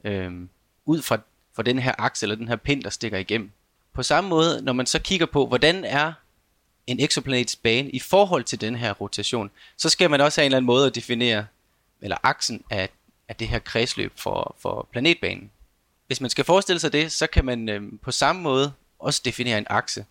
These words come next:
Øh, men det er måske lidt sværere at forestille sig, fordi at, øh, man ikke så ligesom kan stikke en pind igennem, øh, planeten. I, i stedet for kan man måske forestille sig, at man, øh, man har et bræt, og man slår et søm i, og så har man en snor,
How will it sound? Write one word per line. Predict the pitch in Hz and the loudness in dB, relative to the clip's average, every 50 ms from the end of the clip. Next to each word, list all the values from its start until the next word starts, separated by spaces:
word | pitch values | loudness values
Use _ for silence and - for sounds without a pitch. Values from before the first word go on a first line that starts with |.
| _ _ _ _ _ _ - 107 | _ _ _ _ _ _ -4 -2
Øh, | 104 101 95 95 101 | -2 0 0 -2 -2
men | 117 117 | -2 2
det | 135 135 135 | 2 4 4
er | 135 135 131 | 2 2 0
måske | 143 - - 180 | -2 0 2 4
lidt | 175 180 180 - | 4 4 4 2
sværere | - - 160 170 170 170 | 2 4 6 6 6 6
at | 160 | 4
forestille | - 160 165 165 - - 143 135 | 4 2 2 2 2 0 0 0
sig, | - - 120 | 0 -2 -4
fordi | - - 117 - - 127 131 131 - - | -4 -6 -6 -4 -4 -4 -4 -4 -4 -2
at, | - 113 110 - _ - 117 | -2 -2 -2 -4 _ 0 0
øh, | 107 107 107 110 | 2 2 0 -2
man | - 110 120 120 117 | -6 -6 -2 0 0
ikke | 131 147 - - - | 0 0 -2 -4 -6
så | - 139 | -4 -2
ligesom | 131 131 143 127 | -2 -2 -4 -4
kan | - 127 | -4 -4
stikke | - - 131 123 110 | -2 0 0 -2 -2
en | 113 | -2
pind | - 160 160 147 127 | 0 0 2 2 2
igennem, | 113 - 151 156 139 113 107 _ _ _ _ _ _ _ _ - | 2 2 2 2 2 -2 -6 _ _ _ _ _ _ _ _ -2
øh, | 110 110 107 104 101 98 | 0 0 2 2 0 0
planeten. | - 127 120 123 147 147 - 117 - _ - - - - _ | 0 0 2 2 2 2 0 -2 -8 _ -20 -20 -20 -12 _
I, | - 127 131 - | -4 -2 -2 -2
i | 156 | 0
stedet | - - 185 175 | 2 2 4 4
for | - 160 | 2 0
kan | - 160 135 | 0 -2 -2
man | 127 127 | -2 -4
måske | 123 123 - - 147 131 | -6 -4 -2 0 0 0
forestille | - - 120 117 120 - - 117 110 104 | 0 0 -2 -2 -2 -2 -4 -4 -4 -4
sig, | - - 107 - - | -4 -6 -8 -6 -4
at | - 101 92 - | -4 -4 -4 -4
man, | 107 101 101 98 101 98 | -4 -6 -6 -4 -6 -6
øh, | - - - - - - | -6 -6 -6 -8 -10 -10
man | - 110 - | -12 -8 -6
har | - 120 | -6 -6
et | 107 - | -4 -2
bræt, | - 123 156 175 - - - - _ _ | 0 2 2 0 0 -6 -16 -16 _ _
og | - 107 | -8 -6
man | 107 107 | -4 -4
slår | - - 131 110 | -2 0 0 2
et | 107 - | 2 4
søm | - 170 170 156 | 4 6 6 6
i, | 143 143 - _ _ _ _ _ _ _ _ _ _ _ | 4 0 0 _ _ _ _ _ _ _ _ _ _ _
og | - 117 | -6 -2
så | - - 143 | 0 2 2
har | 135 160 139 | 4 2 2
man | 123 113 113 | 2 0 -2
en | 113 | -2
snor, | 117 - - 180 190 165 139 123 | 0 2 2 4 4 2 2 0